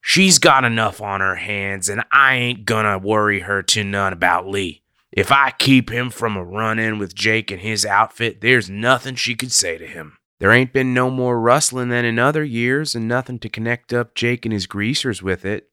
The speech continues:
except in that talk of Rosa Del Rio's after Felix Masega gave her the go-by. Tad's good-natured face lengthened into lugubrious lines.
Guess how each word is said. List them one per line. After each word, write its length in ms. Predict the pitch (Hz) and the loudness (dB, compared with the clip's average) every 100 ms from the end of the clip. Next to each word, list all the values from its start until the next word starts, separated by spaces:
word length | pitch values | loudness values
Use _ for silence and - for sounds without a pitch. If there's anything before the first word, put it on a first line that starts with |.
| _ | _
except 400 | - 104 95 - | -6 -2 -4 -6
in 100 | 90 | -8
that 280 | 87 85 - | -8 -8 -8
talk 400 | 95 90 90 - | -4 -4 -4 -6
of 340 | 87 82 80 | -8 -8 -8
Rosa 320 | 87 92 87 85 | -4 -4 -4 -6
Del 240 | 87 82 | -6 -6
Rio's 500 | 87 101 120 98 95 | -4 -2 0 -2 -4
after 460 | 95 90 - 87 85 | -6 -6 -8 -12 -12
Felix 520 | - 92 90 85 - | -8 -6 -6 -8 -10
Masega 560 | 90 - 107 107 95 | -8 -4 -4 -4 -6
gave 260 | 87 95 90 | -6 -6 -6
her 140 | 92 90 | -10 -12
the 100 | 82 | -6
go-by. 560 | 101 131 104 95 104 - _ - | 0 2 4 2 0 -6 _ -6
Tad's 380 | 143 139 131 - | 0 0 0 -2
good-natured 680 | 151 139 123 113 - 98 | -2 -2 -2 -4 -4 -8
face 460 | - 104 92 - 107 | -6 -2 -2 -2 -4
lengthened 480 | 117 120 - 87 87 | -2 -2 -4 -6 -6
into 220 | 82 85 | -10 -10
lugubrious 680 | 87 98 104 95 82 82 92 | -8 -4 -4 -2 -6 -4 -4
lines. 520 | 87 85 80 - | -4 -6 -10 -14